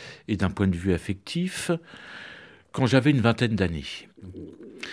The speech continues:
Et ce qui m'a plu d'emblée dans Rimbaud, ce qui m'a interrogé, questionné, c'est son schéma en quelque sorte,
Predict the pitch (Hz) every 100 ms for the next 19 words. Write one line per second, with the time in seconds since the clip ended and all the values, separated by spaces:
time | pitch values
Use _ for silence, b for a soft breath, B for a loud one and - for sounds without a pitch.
0 | B B B - 117 113 147 143 160 143
1 | 143 139 - 151 175 175 123 131 120 139
2 | 143 143 117 110 104 104 117 110 135 175
3 | 175 - 113 104 107 120 - 110 104 104
4 | 101 131 143 123 110 - - 113 113 117
5 | 131 165 190 B B B B B B B
6 | B - - - 151 151 - 151 139 -
7 | - 156 143 135 113 107 104 90 101 -
8 | 107 98 - -